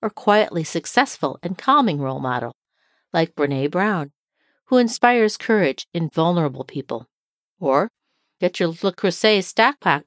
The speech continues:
out and chop up some veg as you listen to a chef's podcast, someone like Rachel Ray or Ina Garten, if you have that aspiration.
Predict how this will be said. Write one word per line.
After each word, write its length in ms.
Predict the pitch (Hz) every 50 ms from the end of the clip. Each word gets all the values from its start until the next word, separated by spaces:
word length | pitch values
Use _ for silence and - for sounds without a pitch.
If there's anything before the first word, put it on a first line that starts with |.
| _ -
out 260 | 156 143 147 180 - -
and 180 | 202 175 185
chop 280 | - - 226 233 254 -
up 140 | 247 233 -
some 200 | - 233 214 196
veg 340 | 208 247 285 196 135 135 - - - _ _ _ _ _ _ _ _ -
as 200 | 196 202 - -
you 120 | 196 196
listen 240 | 214 262 262 - 214
to 120 | 196 - 196
a 80 | 180
chef's 380 | 175 - - 285 285 - - -
podcast, 720 | - - 190 185 180 - - 165 139 131 127 - - - - _ _ _ _ _ _ _ _ -
someone 320 | - 185 170 170 175 170
like 280 | 170 165 165 165 - - _ _ _ _ _ _
Rachel 320 | - 156 160 160 - 208 196
Ray 380 | 214 247 269 247 196 156 143 - _ _ _ _ _ _ -
or 160 | 185 180 - -
Ina 280 | - 175 175 196 208 196
Garten, 460 | 175 180 170 175 - - 135 123 - _ _ _ _ _ _ _ _ _ _ -
if 140 | 180 -
you 60 | 170 151
have 180 | 180 170 147
that 220 | - 160 160 160 143
aspiration. 800 | 123 120 - - - 147 131 131 131 - - - 135 131 123